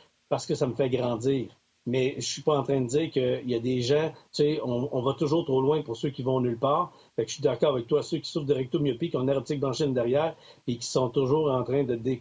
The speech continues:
détruire les autres, ça, je suis pas en train de l'ac-, d'accepter cette différence-là. Ça, c'est, ça, c'est quelque chose qui est inacceptable, peu importe dans quel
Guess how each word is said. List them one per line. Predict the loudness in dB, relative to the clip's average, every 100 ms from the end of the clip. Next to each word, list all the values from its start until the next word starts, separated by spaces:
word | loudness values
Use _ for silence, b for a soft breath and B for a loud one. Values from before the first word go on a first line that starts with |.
| -8 -12
détruire | -6 0 2 2
les | 2
autres, | 2 0 b b -4
ça, | -4
je |
suis | 0
pas | 0
en |
train | 2 2
de |
l'ac-, | 0 -4 _
d'accepter | -4 -2 -4 -2 -2
cette | 0 -4
différence-là. | -6 -2 0 0 -2 -2 -2 -2 B B -2
Ça, | -2
c'est, | 2 0 0
ça, | -2
c'est | 0 0
quelque | 0 2
chose | 2 0
qui | -4
est | -2
inacceptable, | 0 2 0 0 0 2 0
peu |
importe | 0 0 0
dans | -2
quel | 0 0